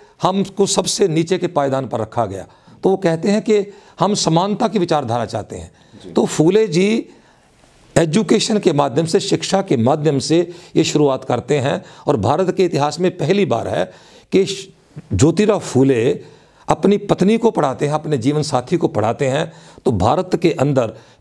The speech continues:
Speaker 1: पहला महिलाओं का स्कूल खोलना, अठारह सौ अड़तालीस में स्कूल खोल के एक नया विचार, क्योंकि इन सभी जातियों को, क्योंकि जो एक, जैसे हिंदू धर्म कहते हैं, ब्राह्मणी धर्म ऐसा धर्म है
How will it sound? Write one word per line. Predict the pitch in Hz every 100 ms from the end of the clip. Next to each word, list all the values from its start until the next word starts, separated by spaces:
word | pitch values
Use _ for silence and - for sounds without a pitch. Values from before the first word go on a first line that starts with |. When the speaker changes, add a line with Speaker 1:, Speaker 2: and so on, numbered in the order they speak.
| -
Speaker 1:
पहला | 151 180 202 190
महिलाओं | 151 127 131 170
का | 175 143
स्कूल | - - 165
खोलना, | 143 156 165 120
अठारह | 95 - _ - 147 147
सौ | -
अड़तालीस | - 135 131 143 165
में | 170 175 - -
स्कूल | - - 160 196
खोल | 180 - 131 117
के | 147 165 170 - -
एक | 175 175
नया | 123 143 175
विचार, | 151 131 104 92 - _ _ _ -
क्योंकि | 190 196 220 220 - - - _
इन | 190 214
सभी | - 180 240
जातियों | 151 143 - 143 113
को, | 104 82 - _ _ _ _ _ _ -
क्योंकि | 180 - - - - _ -
जो | 104 165 -
एक, | 170 190 202 202 - - -
जैसे | - 165
हिंदू | 170 120 147 220
धर्म | 196 160
कहते | 180 -
हैं, | 185
ब्राह्मणी | 120 139 208 214
धर्म | 151 170 -
ऐसा | 131 156
धर्म | 113 117 127
है | 117 170